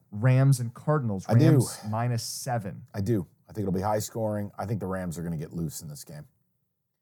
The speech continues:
Speaker 2: And I think that number, look, I've done a good job with one play each week laying tangible points.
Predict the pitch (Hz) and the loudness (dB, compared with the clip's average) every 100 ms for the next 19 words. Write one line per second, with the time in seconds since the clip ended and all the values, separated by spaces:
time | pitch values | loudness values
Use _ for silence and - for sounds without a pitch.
0 | _ _ - 95 95 95 107 113 156 143 | _ _ -6 -2 0 0 0 0 2 2
1 | 117 98 101 110 120 120 - _ _ _ | 2 0 0 2 0 -2 -8 _ _ _
2 | _ _ _ _ _ 127 113 - 104 87 | _ _ _ _ _ 0 0 0 -2 0
3 | 147 160 151 127 120 113 104 98 - 87 | 2 4 4 2 4 4 2 0 -6 -6
4 | 90 95 90 - - _ - 87 95 127 | -2 -2 -4 -8 -20 _ -10 -4 0 2
5 | 147 135 131 120 113 104 - 92 92 85 | 2 0 0 0 0 -2 -6 -4 -4 -4
6 | - 85 90 92 90 85 78 _ _ _ | -6 -4 -2 -2 -2 -4 -8 _ _ _
7 | _ _ _ _ _ _ - 117 107 92 | _ _ _ _ _ _ -4 -2 -2 -2
8 | 90 - 98 95 107 - | -4 -6 -6 -6 -6 -10